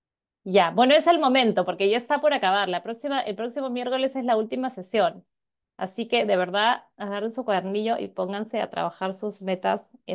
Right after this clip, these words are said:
smart. Bueno, con eso yo ya terminé.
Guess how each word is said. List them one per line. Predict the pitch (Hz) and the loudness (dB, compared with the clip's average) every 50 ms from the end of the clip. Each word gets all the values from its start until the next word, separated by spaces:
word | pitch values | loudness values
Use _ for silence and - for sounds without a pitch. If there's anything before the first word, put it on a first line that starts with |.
| 185 - - | -10 -10 -12
smart. | 196 - - - - - _ _ - - _ _ _ _ _ _ _ _ _ - _ _ _ _ _ _ _ _ _ _ _ _ _ _ _ - | -12 -10 -10 -10 -12 -14 _ _ -20 -20 _ _ _ _ _ _ _ _ _ -20 _ _ _ _ _ _ _ _ _ _ _ _ _ _ _ -8
Bueno, | 208 185 185 180 170 165 175 - - | -4 0 0 0 0 0 -4 -8 -2
con | - 214 226 254 | 0 0 2 2
eso | 311 320 - 370 | 2 2 2 2
yo | 349 320 330 | 2 2 2
ya | 330 320 320 320 | 2 4 2 4
terminé. | 330 302 285 247 214 190 190 185 170 170 - 269 359 | 4 2 2 2 2 0 0 -2 -2 -2 -4 -6 -8